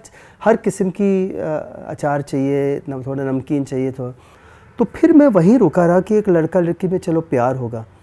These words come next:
तो काफ़ी सोचते प्यार कैसे कैसे, फिर जब ये आया पॉइंट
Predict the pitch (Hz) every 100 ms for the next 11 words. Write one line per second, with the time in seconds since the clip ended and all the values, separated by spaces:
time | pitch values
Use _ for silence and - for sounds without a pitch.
0 | - - _ _ - - 185 180 226 202
1 | 185 - 185 170 143 151 - 143 - 165
2 | 160 185 - 311 370 _ _ 175 220 226
3 | _ 151 143 214 302 247 156 165 165 -
4 | _ - 139 131